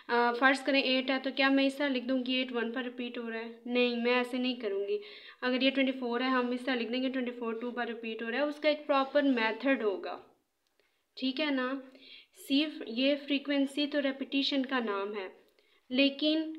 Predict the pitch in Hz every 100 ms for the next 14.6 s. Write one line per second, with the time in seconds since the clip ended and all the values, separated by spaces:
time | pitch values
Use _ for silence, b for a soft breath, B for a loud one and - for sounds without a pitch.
0 | - - 311 311 311 320 285 - 233 226
1 | 214 220 - 254 240 285 247 240 247 247
2 | 294 285 269 269 269 262 285 247 247 -
3 | 262 254 220 233 247 254 226 359 - -
4 | _ _ _ _ _ _ - 240 233 247
5 | 330 - - _ _ _ _ 254 247 262
6 | 262 - 277 277 294 262 254 240 220 226
7 | - - 233 b b b b - 247 269
8 | 262 294 294 311 285 277 240 269 233 370
9 | - B B B B 269 277 285 294 233
10 | 262 277 330 339 302 294 294 277 320 269
11 | 269 285 262 247 254 320 294 294 277 240
12 | 269 330 - - _ - - - 269 262
13 | 269 247 262 262 269 311 294 269 269 254
14 | 247 269 - 247 226 214